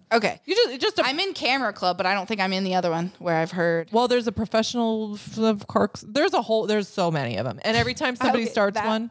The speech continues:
Speaker 1: there
Speaker 2: Midnight
Speaker 1: was
Speaker 2: Margaritas is different, though, 'cause we're
Speaker 1: Okay.
Speaker 2: spicy in there. The other ones, like, every time somebody starts it, they're like, <gasps> "I thought we could build the community." And I'm like,
Speaker 1: There was a recent
Speaker 2: "You're just
Speaker 1: one,
Speaker 2: not
Speaker 1: yeah.
Speaker 2: Midnight Margaritas, that's all." <laughs> Like,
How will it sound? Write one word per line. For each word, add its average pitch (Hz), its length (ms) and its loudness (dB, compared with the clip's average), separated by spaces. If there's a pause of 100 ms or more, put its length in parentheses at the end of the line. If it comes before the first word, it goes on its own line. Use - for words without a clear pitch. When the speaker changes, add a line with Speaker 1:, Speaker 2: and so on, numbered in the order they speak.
Speaker 1:
there 202 80 -8
Speaker 2:
Midnight 330 300 2
Speaker 1:
was 277 120 2
Speaker 2:
Margaritas 214 320 0
is 170 120 -2
different, 151 320 0
though, - 140 0
'cause 160 160 -2
we're 180 160 2
Speaker 1:
Okay. 156 180 -6
Speaker 2:
spicy - 440 2
in 165 60 -2
there. 135 200 0 (200)
The 277 100 0
other 311 160 2
ones, 226 240 -4
like, 196 140 0
every 208 180 0
time 214 180 -2
somebody 196 280 0
starts 185 280 0
it, 190 80 -4
they're 196 120 0
like, 196 240 0 (320)
<gasps> - 320 -14
"I 392 160 0
thought 294 200 4
we 285 120 -2
could 202 160 -10
build 233 260 2
the 269 60 -6
community." 302 680 0
And 196 140 0
I'm 202 100 0
like, 202 240 0
Speaker 1:
There 214 100 -4
was 226 140 -4
a 247 120 0
recent 233 280 -4
Speaker 2:
"You're 277 80 2
just 285 180 -2
Speaker 1:
one, - 40 -4
Speaker 2:
not 277 180 2
Speaker 1:
yeah. 226 60 -4
Speaker 2:
Midnight 233 300 0
Margaritas, 214 460 0
that's 220 180 0
all." 269 200 4
<laughs> 202 160 -2
Like, 427 440 0